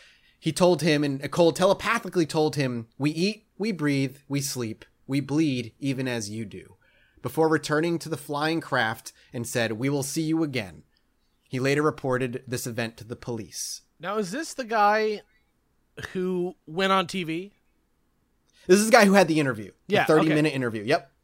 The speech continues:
Speaker 1: Same
Speaker 2: I've,
Speaker 1: guy.
Speaker 2: I've watched this interview before, back in the day.
Speaker 1: It's, it's, it's, I, I read the, uh, I read the transcript for it. It's, it's weird.
Speaker 2: Yeah.
Speaker 1: It's very strange. So he went to the police with this. This is not anything that, like,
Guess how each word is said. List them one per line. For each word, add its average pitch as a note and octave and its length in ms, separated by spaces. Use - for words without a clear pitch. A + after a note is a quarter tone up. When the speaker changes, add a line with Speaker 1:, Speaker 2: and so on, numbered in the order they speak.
Speaker 1:
Same C3 260
Speaker 2:
I've, A2 100
Speaker 1:
guy. F#2 160
Speaker 2:
I've F3 180
watched E3 480
this C3+ 340
interview C3 380
before, G#2 460
back C3 200
in C3 80
the A#2+ 60
day. F#3 200
Speaker 1:
It's, - 320
it's, A#3 200
it's, A3 180
I, G3+ 240
I G3+ 60
read G#3+ 300
the, F3+ 180
uh, B2 260
I D3 80
read F3+ 160
the E3+ 80
transcript C3+ 480
for F#2+ 240
it. G2 40
It's, G#2 140
it's - 360
weird. A#2+ 380
Speaker 2:
Yeah. D3+ 240
Speaker 1:
It's - 100
very A#2+ 280
strange. - 500
So G#3+ 400
he F#3 120
went C4 160
to C#4+ 60
the C#4 80
police B3+ 280
with D3 140
this. - 200
This D3 120
is D#3+ 100
not F#3 340
anything F#3 400
that, D#3+ 200
like, C#3 220